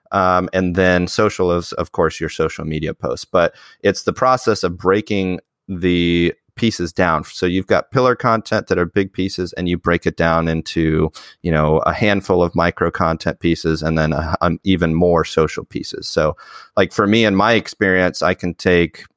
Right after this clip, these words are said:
three or four pieces of pillar content and have enough content for blog posts and social media for about, depending on how much you're posting and sharing, um, about four months, six months, and potentially even a year.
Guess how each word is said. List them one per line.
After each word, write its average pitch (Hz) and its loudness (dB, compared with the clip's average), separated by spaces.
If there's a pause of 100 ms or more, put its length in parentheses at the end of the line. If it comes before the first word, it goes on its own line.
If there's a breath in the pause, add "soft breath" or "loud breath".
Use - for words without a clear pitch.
three 104 0
or 95 4
four 95 2
pieces 92 -4
of 85 -2
pillar 135 2
content 82 -2 (380 soft breath)
and 90 2
have 95 0
enough 92 0
content 98 -2
for 85 -2
blog 120 0
posts 113 2
and 85 -6
social 90 -2
media 104 -2
for - -4
about, 82 2 (380 soft breath)
depending 143 2
on 110 2
how 107 0
much 98 0
you're 92 0
posting 110 -2 (160)
and 90 -4
sharing, 85 0
um, 85 0
about 90 0
four 95 2
months, 90 0
six - -6
months, 87 -2
and 80 -2
potentially 87 -2
even 82 2
a 76 -4
year. 78 -2